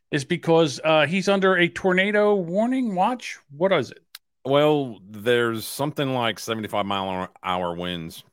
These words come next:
Speaker 2: heading our way, and they'll be here during the show. During the show, so if I disappear, you'll know why that power went bye-bye and shit.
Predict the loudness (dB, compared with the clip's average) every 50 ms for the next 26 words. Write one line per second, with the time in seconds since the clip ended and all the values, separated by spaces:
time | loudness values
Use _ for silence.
0 | _ _ _ -12 -10 -10 -10 -8 -8 -8 -8 -6 -6 -6 -6 -6 -6 -8 -10 -12
1 | -10 -10 -10 -8 -8 -8 -6 -6 -8 -8 -8 -12 -10 -8 -6 -6 -6 -8 -10 -10
2 | -8 -8 -10 -10 _ _ _ _ _ _ _ -20 _ _ _ -6 -6 -6 -6 -8
3 | -8 -4 -2 0 0 -2 -2 -4 -6 -6 -4 -2 -4 -2 -2 -4 -6 -8 -12 _
4 | -8 -6 -4 -4 -4 -6 _ _ _ _ _ _ _ _ _ _ _ _ _ _
5 | _ -10 -8 -6 -4 -2 -2 0 0 0 0 0 -2 -2 -4 -6 -8 -8 -8 -6
6 | -4 -4 -4 -6 -8 _ _ _ _ _ _ _ -20 -20 -20 _ _ _ -16 -16
7 | -12 -10 -10 -10 -10 -10 -12 -12 -12 -16 -16 -16 -18 -18